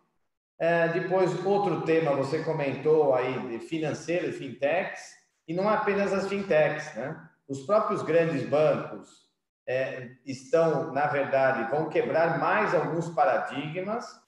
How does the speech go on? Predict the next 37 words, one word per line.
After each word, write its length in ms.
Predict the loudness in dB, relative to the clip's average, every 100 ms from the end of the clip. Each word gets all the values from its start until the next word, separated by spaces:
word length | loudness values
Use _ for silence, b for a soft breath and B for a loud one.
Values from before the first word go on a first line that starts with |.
| -10
não 120 | -4
é? 280 | -2 -4 -8 -14 -20 _
É, 260 | 0 0 2
as 180 | 0 2
próprias 400 | 2 2 0 -2
fintechs 640 | -4 -4 0 0 0 -4 -2
vão, 260 | 0 0
vão 540 | 0 2 0 -2 -8 -18 _ _ _ -2
ter 120 | 4
a 60 |
oportunidade 1000 | 4 4 0 0 0 -2 0 2 2 0
de 80 | -2
não 120 | -2
apenas 500 | -2 0 -2 -2 -4
ter 100 | -4
usuários, 760 | -2 -2 2 2 4 2 0 -2 -2
mas 260 | -2 -4 -12 _ _ _
u-, 460 | -6 -6 -6 -8 -10
utilizá-los, 880 | -8 -4 -2 0 2 4 4 0 -4 -8
o, 240 | -10 -12 -10
os 120 | -8
clientes 640 | -4 -2 0 -2 -4 -8
com 80 | -8
mais 200 | -2 -2 -2
profundidade. 1040 | -2 -2 -2 -4 -6 -2 -2 2 4 2 2
Eu 60 |
acho 140 | -4 -6
que 60 | -10
isso 140 | -6
é 160 | -6 -4
muito 280 | -6 -4 -6
importante, 600 | -4 -2 -2 -2 -4 -4
ter 120 | -6
mais 180 | -6 -8
produtos 680 | -10 -10 -8 -4 -4 -4 -10
na 100 | -8
carteira. 720 | -6 -6 -6 -2 0 0 -2